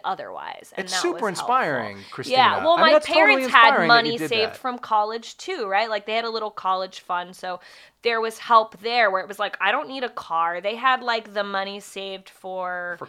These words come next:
Speaker 2: to put you through college
Speaker 1: Exactly.
Speaker 2: itself. Yeah, which is a huge gift.
Speaker 1: And I didn't spend all of it because I was like, "I'm getting out of here, and I'm getting out of here quick, and I don't
Speaker 2: Brilliant.
Speaker 1: need a car. I'm gonna
Speaker 2: I
Speaker 1: ride my bike," and all these sorts of things. Like, w-,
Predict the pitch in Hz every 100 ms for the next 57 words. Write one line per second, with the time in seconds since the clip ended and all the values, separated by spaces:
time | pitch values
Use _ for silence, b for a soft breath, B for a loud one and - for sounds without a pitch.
0 | - 147 180 147 131 - 190 131 95 220
1 | 208 202 202 190 - 190 175 92 104 113
2 | 135 131 143 139 - 214 277 294 330 330
3 | - - 370 403 208 185 180 185 185 185
4 | 202 196 190 190 - 214 220 208 202 196
5 | 185 190 185 175 180 185 175 175 175 -
6 | 180 180 170 185 175 190 175 - 180 180
7 | 180 170 180 175 175 170 170 196 196 196
8 | 190 185 180 180 175 175 175 165 _ -
9 | 226 180 180 170 170 B B B B 190
10 | 185